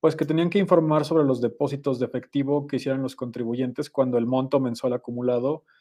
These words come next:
eh, pues, excediera de quince mil pesos, ¿no? Entonces, anteriormente, esta obligación estaba fijada de manera anual y ahora lo que se propone, pues, es moverla a, a manera mensual y se tendrá que presentar antes del día diecisiete de cada mes.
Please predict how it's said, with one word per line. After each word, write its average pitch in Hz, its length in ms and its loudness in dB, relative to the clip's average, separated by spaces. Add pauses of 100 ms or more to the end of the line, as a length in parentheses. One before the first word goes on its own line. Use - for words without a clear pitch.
(200)
eh, 120 160 -2
pues, - 180 -4
excediera 131 340 2
de 131 120 0
quince 120 260 -6
mil 123 180 -4
pesos, - 540 -4
¿no? 120 240 -14 (420)
Entonces, 151 600 2
anteriormente, 156 1000 2
esta 147 180 0
obligación 139 540 0
estaba 139 260 0
fijada 135 340 -2
de 131 80 2
manera 127 320 -4
anual 165 380 2 (420)
y 175 200 4
ahora 156 240 8
lo 156 120 6
que 151 100 -6
se 147 100 -4
propone, 156 500 0
pues, 143 240 -4
es 127 100 -2
moverla 135 460 2
a, 127 160 -2
a 123 380 -4
manera 135 260 -4
mensual 120 520 -2 (380)
y 151 60 -10
se 131 80 -10
tendrá 135 220 -2
que 143 100 -2
presentar 131 380 0
antes 127 240 0
del 120 180 0
día 117 160 0
diecisiete 110 400 -6
de 101 120 -6
cada 107 200 -4
mes. - 400 -10